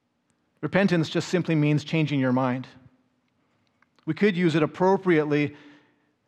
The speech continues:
say, to say something like, "I was going to McDonald's for lunch, but I repented and went to Subway instead." Christians have spiritualized the word, where now we, whenever it's used in typical use, it's usually spiritualized.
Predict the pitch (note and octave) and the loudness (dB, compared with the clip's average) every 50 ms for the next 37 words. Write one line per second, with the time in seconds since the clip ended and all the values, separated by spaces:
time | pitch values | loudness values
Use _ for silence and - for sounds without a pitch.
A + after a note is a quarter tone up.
0 | _ _ _ _ _ _ _ _ - - - F3 E3+ D#3 C#3 - F3+ E3 - F3 | _ _ _ _ _ _ _ _ -20 -10 -6 -6 -4 -4 -2 0 0 0 2 0
1 | D#3 D#3 D#3+ D#3 C#3+ E3 E3 D#3+ D#3+ - G3 G3 G#3 G3+ G3 F#3 F3 D#3 B2 D#3+ | 0 2 0 0 2 2 0 0 0 0 2 2 2 2 2 0 0 0 0 0
2 | E3 E3+ F3 E3 - - D#3+ D3 D3+ D#3+ E3+ - - F3 F3 F#3 F#3+ F3+ E3 - | 2 2 2 0 -2 -4 -2 0 0 0 0 -2 0 0 2 2 2 2 0 0
3 | C#3+ C#3 C#3+ C#3+ D#3 C#3+ C#3+ C#3 C#3 B2+ C3+ B2 - - C#3+ C3+ B2 B2+ A#2+ A#2 | -2 -2 -2 0 -2 -2 0 0 -2 -2 -4 -8 -6 -4 -4 -4 -4 -6 -8 -8
4 | A2 - - - B2 A#2+ A#2 A2+ - _ _ _ _ _ _ _ _ _ _ _ | -8 -10 -10 -12 -12 -12 -12 -16 -20 _ _ _ _ _ _ _ _ _ _ _
5 | _ _ _ _ _ _ _ _ _ _ _ _ _ _ _ _ _ _ _ _ | _ _ _ _ _ _ _ _ _ _ _ _ _ _ _ _ _ _ _ _
6 | _ _ _ _ _ _ _ _ _ _ _ - - E3+ - - E3+ E3+ - E3 | _ _ _ _ _ _ _ _ _ _ _ -4 -4 -2 0 0 -2 0 2 0
7 | C#3+ C3 A2+ - - - D3+ D3 C#3+ - D3+ C#3 B2+ C3+ C3+ B2 - C#3+ B2 B2 | 0 0 -2 -8 -8 -4 -4 -2 -2 -2 0 0 2 2 0 0 -4 -6 -4 -2
8 | B2+ C3+ C3+ C#3+ D3+ D3+ - - - - _ _ _ _ _ _ _ _ _ _ | 0 0 0 0 -2 -4 -10 -18 -20 -20 _ _ _ _ _ _ _ _ _ _
9 | _ _ _ _ _ C#3+ C#3+ C#3 D3 D3 D3+ D#3 D3 D3+ D3 D#3 D3 D3+ D3+ D#3 | _ _ _ _ _ -2 0 2 4 4 4 4 4 2 2 0 0 0 2 2
10 | D3 D3+ C#3 A2+ - - D#3+ E3 D#3+ - - C3 - E3 D#3 - D3 - - C#3 | 2 0 -2 -2 -4 -2 0 0 0 0 -2 -2 -2 -4 -4 -4 -6 -4 -4 -4
11 | C3 C#3 D#3 E3+ D#3+ D3 - C#3+ B2 - - C#3+ C#3+ D3+ D#3+ D3+ C3+ B2+ C#3 C3 | -2 -2 0 0 0 0 -2 -6 -8 -8 -12 -14 -8 -8 -6 -6 -6 -6 -6 -6
12 | B2 - - - E3 E3+ D#3 - C3 A#2 G#2+ G#2 G#2+ G#2+ G#2 - - | -6 -8 -8 -4 -4 -4 -2 -4 -6 -6 -6 -6 -8 -10 -14 -16 -20